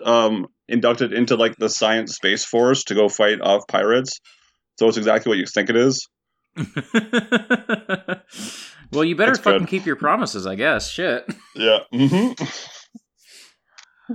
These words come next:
Speaker 1: <laughs>
Speaker 2: Um, so yeah, I, um, Nora and I were at, um, one of the comic shops in the neighborhood. I feel incredibly blessed that we've got two comic shops in our neighborhood.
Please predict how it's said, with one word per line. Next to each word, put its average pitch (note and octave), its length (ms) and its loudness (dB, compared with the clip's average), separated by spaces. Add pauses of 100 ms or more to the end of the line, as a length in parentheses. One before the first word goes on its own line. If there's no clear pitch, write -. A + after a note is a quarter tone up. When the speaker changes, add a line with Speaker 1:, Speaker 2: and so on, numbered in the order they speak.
(1160)
Speaker 1:
<laughs> E3 40 0
Speaker 2:
Um, C3+ 680 2 (680)
so G3 160 -4
yeah, G#3 260 2
I, G3+ 400 2
um, C#3 600 0 (260)
Nora F3 340 -2
and D#3+ 80 -4
I D#3 140 0
were C#3 160 0
at, C3 300 -2
um, G#2 560 -2 (260)
one C3+ 140 -6
of B2+ 60 -4
the A#2 60 -4
comic A#2+ 300 -2
shops G#2+ 300 -2
in A2 60 -6
the G#2 60 -6
neighborhood. G#2 320 -6
I A3 180 2
feel B2 300 -2
incredibly A2+ 520 -4
blessed G2 300 -6
that A2 80 -12
we've A2 120 -8
got G#2+ 220 -6
two A2+ 160 -8
comic G2 320 -10
shops F2+ 320 -12
in G2 60 -10
our F#2+ 60 -10
neighborhood. F#2 540 -12